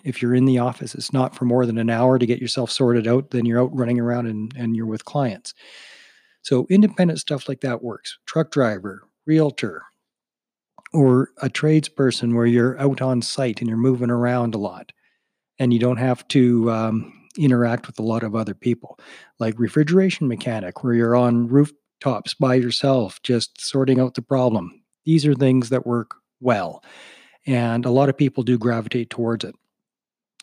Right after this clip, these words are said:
Another consideration, though, if you suffer from depression, which is a common symptom of P T S D,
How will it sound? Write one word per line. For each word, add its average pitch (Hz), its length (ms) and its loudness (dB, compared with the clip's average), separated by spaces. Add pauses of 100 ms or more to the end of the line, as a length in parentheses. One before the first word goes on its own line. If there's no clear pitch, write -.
Another 160 340 6
consideration, 139 800 2
though, 113 480 2 (240)
if 127 240 -2
you 120 60 2
suffer 123 340 -6
from 120 220 -2
depression, 113 600 -2
which 113 140 -6
is 113 140 -6
a 117 40 -2
common 127 480 -2
symptom 127 440 -6
of 101 340 -12
P 104 180 -6
T 110 200 -8
S 95 160 -12
D, 95 280 -12